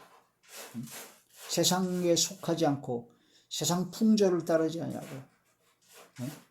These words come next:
세상과 구별된 삶을 살아가게 되면 세상에 속한, 악에 속한 사람들이 치욕을, 모욕을 줍니다. 음?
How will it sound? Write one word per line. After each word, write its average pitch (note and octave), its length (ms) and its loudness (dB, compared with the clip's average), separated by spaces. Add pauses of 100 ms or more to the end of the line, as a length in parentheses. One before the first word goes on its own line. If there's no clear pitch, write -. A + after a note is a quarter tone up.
세상과 E3 540 0
구별된 F#3 540 4
삶을 D#3+ 400 0
살아가게 D3 380 2
되면 D3 500 -2 (220)
세상에 F3 500 -2
속한, D3 460 -6
악에 E3 280 2
속한 E3 460 -2
사람들이 C#3+ 680 0 (520)
치욕을, G#3 480 4
모욕을 F3 460 6
줍니다. C#3+ 520 -8 (760)
음? A2+ 160 -16